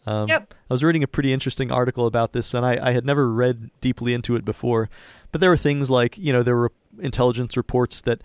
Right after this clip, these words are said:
Speaker 1: Iraqi troops were massed on the border with Saudi Arabia, um, that turned out not to be true. There's, there, there are these, like,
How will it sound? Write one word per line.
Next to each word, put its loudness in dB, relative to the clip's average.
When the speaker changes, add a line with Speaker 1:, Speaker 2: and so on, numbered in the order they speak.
Speaker 1:
Iraqi 4
troops -6
were 0
massed -2
on -2
the -4
border 2
with -2
Saudi 0
Arabia, 0
um, -4
that -6
turned -2
out 0
not 0
to -4
be -6
true. 0
There's, -2
there, -8
there 0
are 2
these, -2
like, -4